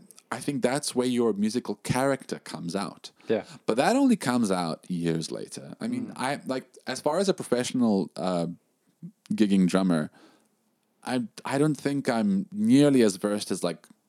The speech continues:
Speaker 1: like, I, I, I don't think I have ten percent of the stuff that my drumming he-, uh, uh, that my drumming heroes have. But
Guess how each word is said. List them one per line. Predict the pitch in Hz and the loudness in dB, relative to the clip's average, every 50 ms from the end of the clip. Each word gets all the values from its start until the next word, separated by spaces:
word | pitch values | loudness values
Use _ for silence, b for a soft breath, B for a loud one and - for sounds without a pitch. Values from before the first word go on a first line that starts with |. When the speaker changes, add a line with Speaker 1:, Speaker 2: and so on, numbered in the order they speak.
| _ _ _ - | _ _ _ -6
Speaker 1:
like, | 107 98 92 - _ _ _ _ _ - | -4 -4 -6 -8 _ _ _ _ _ -12
I, | - - - _ - 175 - - | -12 -12 -12 _ -20 -18 -10 -8
I, | 110 131 - _ _ _ - | -8 -8 -8 _ _ _ -6
I | - 117 | -6 -4
don't | 135 143 | -4 -4
think | 147 131 123 | -2 -2 0
I | 117 | 0
have | 107 101 | 0 0
ten | - - 139 143 135 | 2 4 4 4 4
percent | - - - - 139 135 127 | 0 -4 0 2 4 4 4
of | 110 | 2
the | 101 95 | 2 -2
stuff | - - 123 113 104 - | -2 0 -2 -2 0 -2
that | 104 - - | -4 -2 -2
my | 98 90 90 90 87 92 - - - - 90 | -2 -2 0 0 -2 -2 -6 -12 -16 -8 0
drumming | 95 107 113 120 120 110 101 | 2 4 4 4 4 2 0
he-, | 87 95 87 82 - | -2 -4 -6 -8 -6
uh, | - 87 92 92 92 - - - - - 82 - - - - - - - | -6 -4 -2 -2 -4 -4 -8 -14 -18 -18 -16 -12 -12 -12 -10 -10 -12 -8
uh, | - 95 | -6 -4
that | 90 95 | -2 0
my | 95 90 | 0 4
drumming | 87 107 123 139 135 110 | 4 4 4 4 2 2
heroes | 90 98 90 82 71 67 - | 2 0 0 0 0 -2 -2
have. | - - 50 - - - - B B B B B B B B B B B B - | -4 -6 -6 -6 -8 -10 -16 B B B B B B B B B B B B 0
But | 101 101 101 - - | 0 0 0 -4 -6